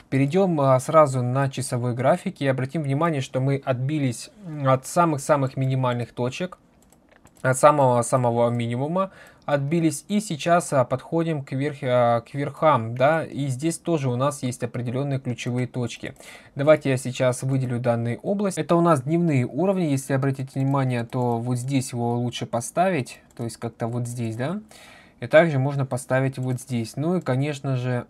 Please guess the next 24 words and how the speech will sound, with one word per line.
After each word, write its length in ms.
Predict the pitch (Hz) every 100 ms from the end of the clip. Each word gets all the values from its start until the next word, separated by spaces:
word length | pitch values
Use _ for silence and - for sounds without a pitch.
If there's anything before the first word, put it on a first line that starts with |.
| -
вот 300 | 117 123 117
здесь. 340 | - 117 -
Это 160 | 139 156
самые 420 | - 156 139 127
важные 440 | 143 165 156 139
дневные 480 | 117 117 120 135 131
уровни, 340 | 151 127 113 113
которые 360 | 113 135 131
здесь, 240 | 113 135 135
в 20 |
принципе, 360 | 131 120 - 127
находятся. 580 | 120 127 113 113 - - - - - -
Мы 80 | 175
находимся 520 | 196 190 180 165 156
в 60 | 135
таком 380 | 143 - 135
глобальном, 800 | 117 117 120 113 131 127 110 104 104
просто 400 | 120 127 - -
огромном, 800 | - 120 107 131 143 117 107 107
огромном 600 | 120 113 139 131 117 110
флетовом 500 | - 127 123 113 110
канале, 560 | - 113 127 175 170
флетовом 400 | 143 127 117 117
коридоре. 600 | 113 120 117 143 180 156